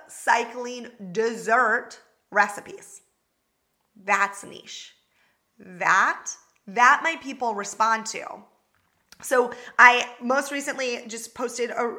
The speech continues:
a reel, um, and this reel,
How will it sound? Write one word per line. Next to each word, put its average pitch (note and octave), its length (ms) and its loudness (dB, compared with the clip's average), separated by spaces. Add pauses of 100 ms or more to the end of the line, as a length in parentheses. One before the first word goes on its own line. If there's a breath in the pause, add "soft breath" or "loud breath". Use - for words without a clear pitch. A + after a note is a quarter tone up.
a B3 100 0
reel, G3+ 480 -4 (240 loud breath)
um, G#3 380 2 (160)
and A3+ 320 -2 (160)
this C#4 280 -4
reel, G#3+ 640 -4